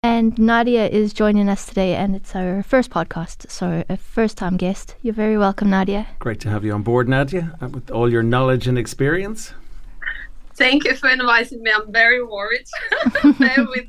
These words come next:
Speaker 3: me.
Speaker 2: We're, we're, we're, we're easy company, so it's all right.
Speaker 1: <laughs>
Speaker 2: It's all right.
Speaker 3: I know. Thank you.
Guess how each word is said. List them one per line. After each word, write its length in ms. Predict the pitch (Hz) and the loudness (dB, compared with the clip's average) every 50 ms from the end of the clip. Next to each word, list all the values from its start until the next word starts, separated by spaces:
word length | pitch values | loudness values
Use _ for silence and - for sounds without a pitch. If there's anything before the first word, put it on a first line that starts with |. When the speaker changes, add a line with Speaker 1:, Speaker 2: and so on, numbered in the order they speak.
| - - | -10 -10
Speaker 3:
me. 100 | 269 262 - - - - - - - - - - | -10 -10 -10 -14 -20 -20 -20 -18 -18 -12 -8 -4
Speaker 2:
We're, 240 | - 110 113 113 117 622 622 | -2 -2 -2 0 0 2 0
we're, 140 | 127 123 | 0 0
we're, 260 | - 139 127 127 123 131 | 0 2 2 2 2 0
we're 220 | 143 143 143 143 | 0 2 2 4
easy 300 | 143 143 147 131 127 135 | 4 2 2 2 0 0
company, 420 | - 135 123 110 107 110 101 98 95 | -2 -2 -2 -2 -4 -6 -6 -8 -8
so 200 | 95 - 98 92 | -8 -8 -8 -8
it's 120 | 90 - | -8 -6
all 160 | 104 98 98 | -6 -4 -4
right. 260 | 95 87 82 80 240 - - 262 - | -4 -4 -2 -2 -2 -2 -2 -4 -6
Speaker 1:
<laughs> 40 | - | -8
Speaker 2:
It's 160 | - - - | -12 -12 -10
all 140 | - 170 170 | -10 -10 -8
right. 240 | 160 143 135 139 - - - | -10 -10 -12 -12 -8 -2 -2
Speaker 3:
I 220 | 226 226 226 220 214 | 0 0 -2 -2 -2
know. 380 | 208 202 - - 202 202 202 220 - - - - - - | -2 -4 -2 -6 -10 -12 -12 -14 -16 -20 -20 -20 -6 -4
Thank 340 | 233 214 214 233 226 - | -4 -4 -4 -6 -10 -10
you. 240 | - 196 - - 208 | -8 -8 -8 -10 -12